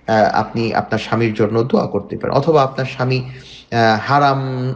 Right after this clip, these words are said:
হারামের সাথে জড়িত আছে, আহ, সেক্ষেত্রে আপনি আল্লাহর কাছে দোয়া করতে পারেন, "আল্লাহ, তুমি তাকে হারাম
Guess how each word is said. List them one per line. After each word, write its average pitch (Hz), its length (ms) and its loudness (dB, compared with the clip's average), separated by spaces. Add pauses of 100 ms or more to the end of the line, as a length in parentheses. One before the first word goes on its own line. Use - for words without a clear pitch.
হারামের 135 320 2
সাথে - 300 -4
জড়িত 113 340 2
আছে, - 460 -2 (600)
আহ, 110 220 2
সেক্ষেত্রে 147 400 2
আপনি 131 200 -2
আল্লাহর 127 260 2
কাছে 127 240 0
দোয়া 143 220 4
করতে 123 280 -2
পারেন, 113 220 0
"আল্লাহ, 117 240 2
তুমি 117 180 -6
তাকে 113 220 -6
হারাম 143 360 0